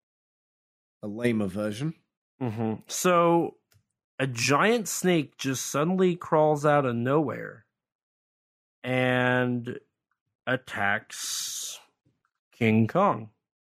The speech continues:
Speaker 1: Which I was pleasantly surprised by, 'cause I could not remember for the life of me if King Kong fought any creatures or not in this one.
Speaker 2: Mm-hmm.
Speaker 1: Um, so I was pleasantly surprised to see, oh, there is another creature in this film.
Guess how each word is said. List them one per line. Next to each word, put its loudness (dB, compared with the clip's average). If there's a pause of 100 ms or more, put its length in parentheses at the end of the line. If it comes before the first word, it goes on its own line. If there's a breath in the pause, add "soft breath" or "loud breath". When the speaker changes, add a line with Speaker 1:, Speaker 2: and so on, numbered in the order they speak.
(400)
Speaker 1:
Which -8
I 0
was 0
pleasantly -2
surprised 0
by, 0
'cause -2
I 0 (560 soft breath)
could 0
not 0
remember -4
for -10
the -8
life -4
of -12
me -4
if -10
King -4
Kong -6
fought -2
any -2
creatures -6
or -4
not -4
in -6
this -10
one. -12 (360)
Speaker 2:
Mm-hmm. -6 (340)
Speaker 1:
Um, -4
so -6
I 0
was -4
pleasantly -4
surprised -10
to -14
see, -10
oh, -12 (680)
there -4
is 2
another 2
creature -2
in -6
this -10
film. -12